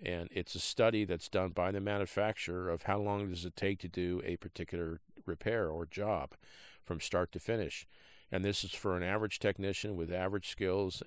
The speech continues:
and, uh, average tools, let's just say, as a for instance. Okay, so let's say a job pays two hours.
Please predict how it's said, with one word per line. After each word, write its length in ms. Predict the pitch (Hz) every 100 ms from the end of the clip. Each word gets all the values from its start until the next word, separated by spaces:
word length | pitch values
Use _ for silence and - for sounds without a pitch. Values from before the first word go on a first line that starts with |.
| -
and, 340 | 85 85 82 - - - -
uh, 260 | - 82 82
average 460 | 87 92 95 - -
tools, 540 | 110 95 95 110 -
let's 220 | 85 85
just 260 | - 82 -
say, 340 | 82 80 101 98 -
as 140 | 82
a 60 | 80
for 220 | - 80
instance. 520 | 80 - 90 95 - - - - - - - - -
Okay, 380 | - 85 85 87 - - - -
so 240 | - 113
let's 220 | 113 120
say 200 | - 113
a 40 | 107
job 320 | 113 104 98
pays 600 | - 101 98 98 95 90
two 220 | - 110
hours. 460 | 107 127 67 - -